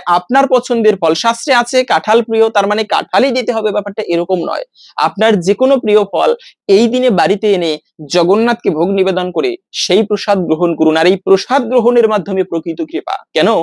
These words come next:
"প্রসাদে সর্বদুঃখানাম হানিরস্য উপজায়তে", প্রসাদের মাধ্যমে সমস্ত দুঃখ দূরীভূত হয়। হরে কৃষ্ণ। আশা করছি আজকের এই গুরুত্বপূর্ণ তথ্যগুলো জেনে আপনি একটুকু হলেও সমৃদ্ধ হয়েছেন।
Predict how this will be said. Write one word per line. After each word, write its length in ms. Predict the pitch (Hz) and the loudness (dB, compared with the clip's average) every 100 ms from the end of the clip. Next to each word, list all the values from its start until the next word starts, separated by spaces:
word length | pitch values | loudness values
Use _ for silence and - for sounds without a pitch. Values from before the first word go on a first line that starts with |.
| 175 - _ | -4 -16 _
"প্রসাদে 460 | 180 175 - 226 285 | 0 0 0 0 0
সর্বদুঃখানাম 760 | 262 226 208 196 - 180 170 170 | -2 -2 0 0 0 -6 -6 -6
হানিরস্য 460 | 151 180 220 220 208 | -4 0 0 -2 -8
উপজায়তে", 520 | 190 165 151 117 120 120 _ _ | -6 0 0 0 -4 -6 _ _
প্রসাদের 420 | - 165 208 214 247 | -2 0 2 2 2
মাধ্যমে 320 | 247 226 240 | 2 0 -2
সমস্ত 320 | 233 220 - 214 | -4 -8 -4 -2
দুঃখ 260 | 180 190 208 | -2 -2 -2
দূরীভূত 380 | 190 190 190 185 | -2 -2 -4 -8
হয়। 300 | 151 147 - _ _ _ | -6 -6 -8 _ _ _
হরে 200 | - 147 | -2 0
কৃষ্ণ। 320 | 160 190 - 214 240 240 _ _ | 2 0 0 0 0 -2 _ _
আশা 280 | 196 214 277 | -2 0 0
করছি 220 | 269 262 262 | 2 2 2
আজকের 220 | 247 247 | 0 0
এই 100 | 247 | 0
গুরুত্বপূর্ণ 580 | 190 220 233 247 240 220 233 | 2 2 2 -2 -2 -2 -2
তথ্যগুলো 500 | 208 - 208 190 196 | -2 -4 -4 0 0
জেনে 260 | 185 202 160 175 _ _ | 2 2 0 -2 _ _
আপনি 280 | 165 165 214 202 | -2 -2 -4 0
একটুকু 380 | 175 - 220 226 | 0 0 -2 0
হলেও 240 | 220 233 226 | 0 0 0
সমৃদ্ধ 460 | 190 160 165 156 | -2 -2 -2 0
হয়েছেন। 400 | 170 165 160 - | -2 -2 -4 -6